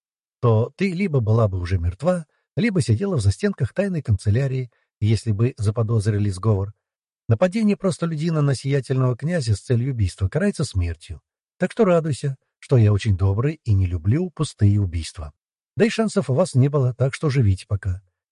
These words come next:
Хотя, если дальше пойдете со мной, шанс бесславно подохнуть очень сильно вырастет, особенно с учетом того, что защищать вас я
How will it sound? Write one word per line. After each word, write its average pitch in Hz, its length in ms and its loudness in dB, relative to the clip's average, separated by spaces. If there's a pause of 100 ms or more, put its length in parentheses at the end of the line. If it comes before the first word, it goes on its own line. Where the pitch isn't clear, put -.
(160)
Хотя, 117 220 0
если 110 360 0
дальше 104 300 0
пойдете 175 460 -4
со 190 140 -2
мной, 185 220 -2 (100)
шанс 117 480 0
бесславно 104 500 0
подохнуть 107 640 -2
очень 101 340 0
сильно 175 340 -4
вырастет, 104 500 -2 (360)
особенно 208 440 0
с - 80 -4
учетом 127 340 0
того, 185 400 -2
что 127 340 0
защищать 113 600 -2
вас 95 240 0
я 92 220 -2